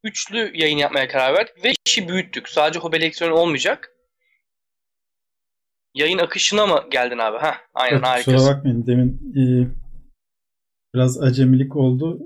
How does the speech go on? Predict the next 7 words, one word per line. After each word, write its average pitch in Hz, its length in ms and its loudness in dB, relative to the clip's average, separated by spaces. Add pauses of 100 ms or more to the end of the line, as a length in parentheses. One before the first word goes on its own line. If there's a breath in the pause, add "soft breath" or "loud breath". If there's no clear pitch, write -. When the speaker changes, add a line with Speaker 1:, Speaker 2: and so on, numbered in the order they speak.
(180)
Speaker 2:
Ufak 127 400 -8
bir 131 100 0
yanlış 131 480 4
bir 131 60 -8
ekran 120 420 -4
paylaştık 117 600 -6
ama 135 300 -2